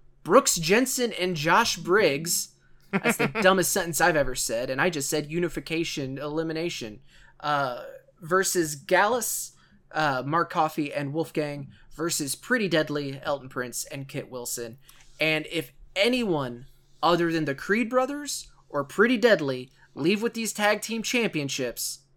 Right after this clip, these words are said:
Speaker 1: I am going to complain on the internet, and I'm gonna make it, like, the three people who see my tweets problem.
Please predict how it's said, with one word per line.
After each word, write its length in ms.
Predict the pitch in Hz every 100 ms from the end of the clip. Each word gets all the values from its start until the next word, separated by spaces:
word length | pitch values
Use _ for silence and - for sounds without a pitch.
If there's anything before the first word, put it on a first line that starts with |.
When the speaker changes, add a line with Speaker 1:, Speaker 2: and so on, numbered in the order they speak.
| _ _ _ _ _ _ _ _ _ _
Speaker 1:
I 400 | 139 147 160 165 -
am 160 | 156
going 320 | 151 156 156 156
to 160 | -
complain 680 | 139 143 135 - 180 185 220 233
on 160 | 165 190
the 80 | 220
internet, 560 | - 233 131 107 90 - _ _ - - _ - - - -
and 160 | 151 143
I'm 120 | 147
gonna 160 | 143
make 300 | 139 151 151 156
it, 160 | 135
like, 200 | 139 135
the 120 | 143
three 300 | 131 - 208
people 300 | 220 220 208
who 120 | 185 185
see 180 | -
my 160 | 180 170
tweets 280 | - 143 135
problem. 360 | 110 - -